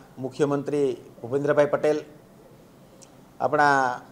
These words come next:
રાસ-, રાજ્યપાલ આચાર્ય દેવવ્રતજી, આખું ગુજરાતનું, અ, મિનિસ્ટ્રીના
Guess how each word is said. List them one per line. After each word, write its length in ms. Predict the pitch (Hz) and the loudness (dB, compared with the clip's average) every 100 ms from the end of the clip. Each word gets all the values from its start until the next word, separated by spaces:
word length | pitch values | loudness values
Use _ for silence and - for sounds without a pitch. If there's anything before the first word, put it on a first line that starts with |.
| - - - - - - - - - - | -20 -20 -20 -20 -20 -20 -20 -20 -20 -4
રાસ-, 380 | 113 131 135 120 | 2 2 2 0
રાજ્યપાલ 680 | 135 139 160 160 151 127 107 - - - - | 2 4 2 6 6 6 -4 -16 -20 -18 -2
આચાર્ય 520 | 127 156 147 151 147 120 - - | 0 2 2 4 2 2 -6 -2
દેવવ્રતજી, 720 | 131 139 151 123 151 170 - - - - - - - - - | 0 2 0 0 -2 -2 -4 -16 -20 -20 -20 -20 -20 -20 -2
આખું 580 | 131 - 180 165 160 - - - - - - - - - | -2 0 0 0 -2 -8 -16 -20 -20 -20 -20 -20 -20 -14
ગુજરાતનું, 800 | 113 143 156 151 156 160 156 143 - - - - - - - - | -6 2 4 4 2 -4 -4 -6 -10 -20 -20 -20 -20 -20 -20 -12
અ, 100 | 127 131 131 131 - - - - - - - - - - | -6 -4 -4 -6 -10 -16 -20 -20 -20 -20 -20 -20 -20 -16
મિનિસ્ટ્રીના 1120 | 127 143 165 160 160 160 156 156 - 147 147 | -6 -2 -2 -2 0 0 0 -2 -6 0 2